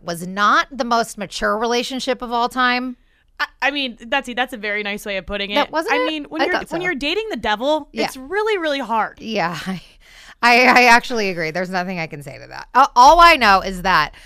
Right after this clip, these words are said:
Speaker 1: I've been in a relationship for a really long time,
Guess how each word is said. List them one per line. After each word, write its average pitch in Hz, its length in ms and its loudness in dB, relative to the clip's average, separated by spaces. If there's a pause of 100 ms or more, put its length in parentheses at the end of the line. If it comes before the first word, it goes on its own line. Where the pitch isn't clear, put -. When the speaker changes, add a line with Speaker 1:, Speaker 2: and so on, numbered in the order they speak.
(180)
Speaker 1:
I've 262 220 6
been 370 160 -4
in 330 140 -4
a 269 40 0
relationship 202 520 -2
for 190 160 -2
a 180 40 -2
really 165 200 -6
long 165 240 -6
time, 160 360 -6